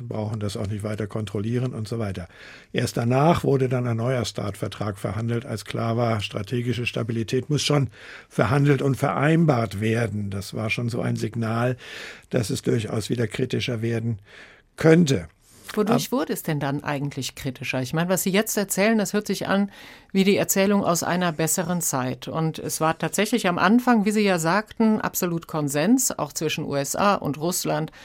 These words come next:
Speaker 2: Die nato wird nicht weiter nach Osten hin erweitert. Auf einmal,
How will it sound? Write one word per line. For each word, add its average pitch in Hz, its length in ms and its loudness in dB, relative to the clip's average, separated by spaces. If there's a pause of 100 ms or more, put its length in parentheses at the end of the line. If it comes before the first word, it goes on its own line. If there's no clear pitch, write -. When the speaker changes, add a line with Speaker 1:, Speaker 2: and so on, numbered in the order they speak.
(720)
Speaker 2:
Die 175 320 4
nato 151 420 4
wird 147 160 0
nicht 143 160 0
weiter 139 300 0
nach 135 160 -2
Osten - 340 -2
hin 139 220 2
erweitert. 175 720 0 (960)
Auf 160 180 2
einmal, 190 600 4